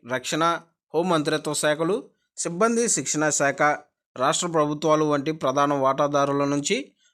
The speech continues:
అభిప్రాయాలను కోరినట్లు ప్రభుత్వం జులైలో పార్లమెంటుకు తెలిపినట్లు వెల్లడించారు. ప్రభుత్వ ఉద్యోగుల వేతనాలను సవరించడానికి సాధారణంగా కేంద్ర ప్రభుత్వం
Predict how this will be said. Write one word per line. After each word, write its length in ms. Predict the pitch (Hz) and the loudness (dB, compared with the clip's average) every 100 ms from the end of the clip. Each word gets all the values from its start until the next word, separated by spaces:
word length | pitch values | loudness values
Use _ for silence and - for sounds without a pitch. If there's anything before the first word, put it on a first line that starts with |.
| - | -6
అభిప్రాయాలను 800 | 147 247 208 185 175 170 165 165 | -4 -2 2 4 4 2 -2 -2
కోరినట్లు 640 | 160 143 147 147 147 180 | -2 -2 0 -2 -2 -4
ప్రభుత్వం 600 | 190 139 139 143 165 175 | -2 -4 -4 -4 -4 -2
జులైలో 560 | 139 139 143 147 147 - _ _ _ - | -2 0 0 0 -4 -8 _ _ _ 2
పార్లమెంటుకు 600 | 185 254 226 202 190 185 | 4 4 0 0 -2 -2
తెలిపినట్లు 640 | 185 151 156 151 143 180 | -2 -2 0 -2 0 -2
వెల్లడించారు. 840 | 170 139 139 135 123 131 123 123 - _ - | 0 0 0 -2 -4 -4 -4 -6 -12 _ -2
ప్రభుత్వ 360 | 170 196 247 254 | 0 0 2 2
ఉద్యోగుల 480 | 220 185 202 196 | 2 2 2 4
వేతనాలను 640 | 156 139 147 165 165 160 160 | 2 0 0 2 2 2 0
సవరించడానికి 1000 | - 139 151 147 147 147 143 147 151 - | -2 -2 -2 -2 0 0 -2 -4 -6 -8
సాధారణంగా 760 | - 127 143 151 147 151 156 262 | -6 -2 2 2 2 0 0 -2
కేంద్ర 400 | 262 156 151 151 | -2 -2 0 -2
ప్రభుత్వం 600 | 147 147 139 139 160 | -2 -2 -2 -2 -4